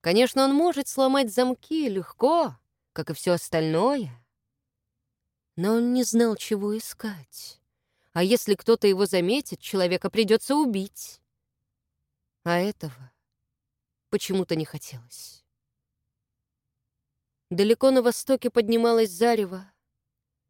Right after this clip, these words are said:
Зверь оскалил зубы и зашипел. Ему не нужен свет, он хорошо видит и в темноте. Затем он бросил последний яростный взгляд на ферму, что так манило его там внизу,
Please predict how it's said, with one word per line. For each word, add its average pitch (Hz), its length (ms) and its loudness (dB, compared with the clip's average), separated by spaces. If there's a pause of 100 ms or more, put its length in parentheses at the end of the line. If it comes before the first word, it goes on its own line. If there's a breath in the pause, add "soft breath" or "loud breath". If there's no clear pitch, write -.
(240)
Зверь 196 480 0
оскалил 202 520 0
зубы 180 440 -2
и - 20 2
зашипел. 156 540 -8 (500)
Ему 208 380 2
не 269 120 4
нужен 240 460 0
свет, 185 380 -6
он 143 100 -8
хорошо 214 400 2
видит 240 320 2
и 247 40 2
в - 60 -6
темноте. 262 720 -2 (1900)
Затем 254 400 2
он 294 120 2
бросил 269 380 0
последний 233 640 -2
яростный 214 420 -2
взгляд 196 380 -4
на 190 120 -4
ферму, 160 640 -8 (300)
что - 280 -8
так - 260 -6
манило 175 440 2
его 165 240 0
там 165 400 0
внизу, 156 540 -2